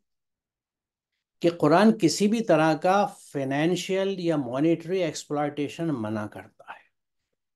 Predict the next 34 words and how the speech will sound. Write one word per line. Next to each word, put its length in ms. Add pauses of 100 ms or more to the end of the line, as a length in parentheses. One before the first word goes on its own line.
(500)
कि 80
माली 480
बुनियाद 560
पे 100
किसी 360
का 140
इस्तेसाल 640
ना 240
किया 400
जाए। 280 (1300)
और 220
इसमें 400
क्या 140
हो 140
रहा 120
है 40
कि 100
आपने 320
माल 260
दूसरे 380
को 120
दे 180
दिया 200
और 100
उसमें 280
मुनाफा 420
अपने 220
माल 280
के 120
ऊपर 280
ही 100
ले 120
रहे 180
हैं। 120